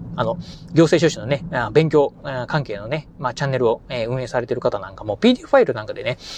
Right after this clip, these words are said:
まあ、いろいろとこう、あのー、なんて言うんでしょう、あのー、資料なんかをですね、配布してたりしますんで、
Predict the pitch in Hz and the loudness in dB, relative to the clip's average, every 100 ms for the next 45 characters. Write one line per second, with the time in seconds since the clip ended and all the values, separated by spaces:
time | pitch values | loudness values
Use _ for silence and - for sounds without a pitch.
0 | - 139 135 143 131 127 117 - - 117 | -2 4 6 6 6 6 4 4 -2 0
1 | 110 104 110 113 117 - - 139 104 104 | 0 0 -2 -4 -6 -4 0 0 0 -8
2 | 113 - 113 107 110 - - 120 - - | -10 -4 -2 -2 -4 -6 -6 -4 -6 -4
3 | 143 - 120 98 104 104 101 - 151 - | 0 4 2 0 -10 -10 -10 -6 -2 0
4 | 147 143 - 113 101 143 117 - 98 | 0 -2 -10 -8 -6 -6 -6 -8 -12